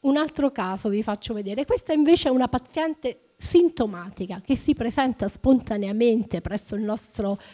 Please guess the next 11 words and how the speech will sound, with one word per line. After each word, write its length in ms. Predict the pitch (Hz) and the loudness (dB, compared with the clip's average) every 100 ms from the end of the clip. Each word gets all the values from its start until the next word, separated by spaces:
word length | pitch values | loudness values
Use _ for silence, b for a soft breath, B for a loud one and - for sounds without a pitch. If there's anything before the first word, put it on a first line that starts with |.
| B | B
reparto 720 | 214 226 208 151 - - 370 | -4 -4 -4 -10 -10 -2 2
perché 500 | 392 381 - - 277 B B B B _ | 2 0 -2 0 0 B B B B _
alla 220 | 254 254 | -2 0
palpazione 920 | 269 294 - 392 - - 202 214 277 | 0 -2 -2 -6 -6 -6 -4 -2 -2
sotto 340 | 339 240 - 240 | 0 0 2 4
la 100 | 302 | 8
doccia 380 | 262 175 - 330 | 8 6 2 -2
ha 40 | |
sentito 440 | 339 320 - 233 | 0 -2 -2 2
una 160 | 233 226 | 2 2
tumefazione. 920 | 240 226 226 220 - - 151 135 185 | -2 -4 -2 -6 -8 -12 -12 -12 -14